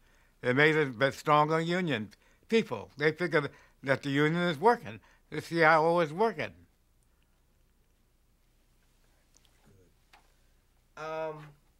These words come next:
Speaker 2: Tom Girdler. Do you remember Tom Girdler from Republic Steel?
Speaker 1: Yes, uh, Tom
Speaker 2: Girdler, G I R D L E R,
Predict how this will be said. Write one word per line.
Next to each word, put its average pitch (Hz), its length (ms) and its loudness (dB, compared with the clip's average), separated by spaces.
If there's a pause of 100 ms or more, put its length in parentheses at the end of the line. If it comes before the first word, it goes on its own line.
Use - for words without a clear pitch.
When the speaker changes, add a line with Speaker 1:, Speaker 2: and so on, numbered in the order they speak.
(600)
Speaker 2:
Tom 214 340 -2
Girdler. 196 520 -2 (1200)
Do 170 60 -14
you 208 40 -6
remember 220 320 -4
Tom 214 400 -2
Girdler 226 600 -6 (220)
from 190 160 -14
Republic 208 460 -8
Steel? 226 460 -6 (2250)
Speaker 1:
Yes, 160 460 2
uh, 143 360 2 (1000)
Tom 180 520 4 (640)
Speaker 2:
Girdler, 170 480 -4 (100)
G 226 300 -12
I 208 300 -2
R 202 300 -2
D 196 340 -14
L 202 240 -2
E 190 160 -6
R, 151 220 -4